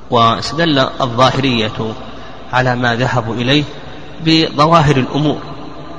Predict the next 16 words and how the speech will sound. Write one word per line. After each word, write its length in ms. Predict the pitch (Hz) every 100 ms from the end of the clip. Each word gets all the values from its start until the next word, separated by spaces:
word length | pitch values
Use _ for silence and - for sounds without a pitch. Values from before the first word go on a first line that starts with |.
| - - - -
يعني، 380 | 107 - - 123 -
"فانكحوا 580 | 160 156 139 135 - 135
ما 180 | 127 117
طاب 280 | 123 113
لكم 300 | 113 110 -
من 80 | 113
النساء"، 420 | 104 107 - 113 107
هذا 460 | 123 127 120 117 123 - -
أمر، 220 | 139 120 - - - - - -
وأيضا 540 | 135 151 135 127 139 139 - - -
قول 220 | 143 131
النبي 500 | 123 123 123 127 117
صلى 220 | - 117
الله 360 | 113 123 117 110
عليه 340 | 113 113 110
وسلم، 540 | 110 107 143 139 143